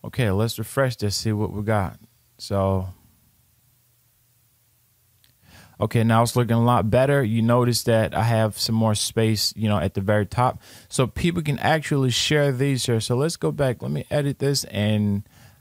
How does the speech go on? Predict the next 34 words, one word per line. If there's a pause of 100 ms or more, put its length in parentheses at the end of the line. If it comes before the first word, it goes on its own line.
(120)
I
decided
that,
you
know
what,
let
me
add
some
more
social
buttons
here,
because
for
people
that
have
other
accounts,
I
want
people
to
be
able
to
share
your
videos
on
different
platforms.